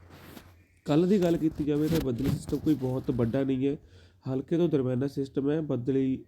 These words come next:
ਬਾਈ ਲਗਭਗ ਕੱਲ੍ਹ ਪੂਰਾ ਦਿਨ ਪੰਜਾਬ ਦੇ ਉੱਪਰ ਬਣੀ ਰਹੇਗੀ। ਅ, ਕਿਸਾਨਾਂ ਦੇ ਪੱਖ ਤੋਂ ਗੱਲ ਕੀਤੀ ਜਾਵੇ ਤਾਂ, ਅ,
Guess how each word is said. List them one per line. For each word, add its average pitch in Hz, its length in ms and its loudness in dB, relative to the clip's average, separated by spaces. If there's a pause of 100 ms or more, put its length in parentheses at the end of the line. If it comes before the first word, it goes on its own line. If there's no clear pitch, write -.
(140)
ਬਾਈ 135 360 2
ਲਗਭਗ 127 380 -2
ਕੱਲ੍ਹ 131 300 -2
ਪੂਰਾ 135 280 -2
ਦਿਨ 127 200 0
ਪੰਜਾਬ 123 380 0
ਦੇ 117 80 -2
ਉੱਪਰ 131 180 -2
ਬਣੀ 117 260 2
ਰਹੇਗੀ। 139 420 0 (580)
ਅ, - 20 0
ਕਿਸਾਨਾਂ 151 440 0
ਦੇ 180 60 2
ਪੱਖ 151 280 -4
ਤੋਂ 160 140 -2
ਗੱਲ 160 180 4
ਕੀਤੀ 160 280 -2
ਜਾਵੇ 156 240 2
ਤਾਂ, 165 140 -4
ਅ, 147 420 -2